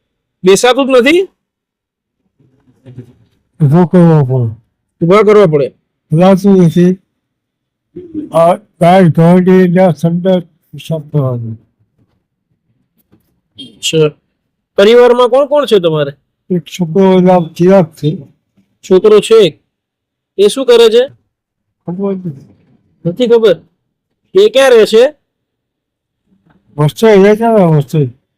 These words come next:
Speaker 1: ક્યાં?
Speaker 2: હોસ્ટેલ, હોસ્ટેલ.
Speaker 1: હોસ્ટેલમાં?
Speaker 2: હોસ્ટેલ, હોસ્ટેલ.
Speaker 1: કઈ જગ્યાએ?
Speaker 2: હોસ્ટેલ, હોસ્ટેલ.
Speaker 1: વસઈ? અચ્છા,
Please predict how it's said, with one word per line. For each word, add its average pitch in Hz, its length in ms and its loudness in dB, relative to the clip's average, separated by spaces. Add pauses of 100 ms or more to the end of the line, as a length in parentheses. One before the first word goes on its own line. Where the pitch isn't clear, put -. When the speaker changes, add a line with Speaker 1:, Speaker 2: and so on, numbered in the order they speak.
(140)
Speaker 1:
ક્યાં? 294 280 0 (960)
Speaker 2:
હોસ્ટેલ, 185 360 2
હોસ્ટેલ. 156 500 2
Speaker 1:
હોસ્ટેલમાં? 185 840 -2 (920)
Speaker 2:
હોસ્ટેલ, 170 360 0
હોસ્ટેલ. 151 460 0 (1120)
Speaker 1:
કઈ 220 220 -2
જગ્યાએ? 294 220 -2 (1400)
Speaker 2:
હોસ્ટેલ, 190 400 0
હોસ્ટેલ. 170 480 0 (280)
Speaker 1:
વસઈ? 190 500 0 (1120)
અચ્છા, 175 680 0